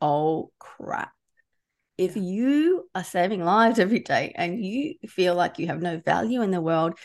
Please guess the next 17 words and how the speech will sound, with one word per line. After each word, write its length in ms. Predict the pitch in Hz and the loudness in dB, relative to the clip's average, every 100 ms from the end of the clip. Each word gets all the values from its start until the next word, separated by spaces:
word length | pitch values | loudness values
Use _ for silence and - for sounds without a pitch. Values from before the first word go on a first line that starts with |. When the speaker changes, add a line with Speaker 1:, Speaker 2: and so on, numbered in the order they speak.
| - | -10
Speaker 1:
there's 160 | 170 165 | -8 -4
no 140 | 165 | -4
promotion, 720 | 156 170 180 220 220 233 214 | -4 -6 -2 -2 -2 -4 -4
no 140 | 180 156 - | -2 -4 -2
bonus, 480 | 196 196 202 196 | -2 -2 -4 -6
no 140 | 180 156 | -4 -4
president's 580 | - 190 190 185 180 196 | -2 -2 0 -2 -2 -4
award 460 | 170 170 170 170 - - - | -2 2 2 2 -2 -20 -12
that's 180 | 175 - | -12 -8
going 360 | - 156 151 - | -2 -2 -2 -8
to 140 | 170 | -10
get 280 | - - - | -4 -4 -4
me 260 | 147 - - | -8 -8 -4
where 360 | 156 139 - - | -2 -2 -4 0
I'm 300 | 156 156 - | 0 0 -8
so 240 | - 151 156 | -4 -4 -2
desperate 480 | - 151 - - | -4 -6 -8 -10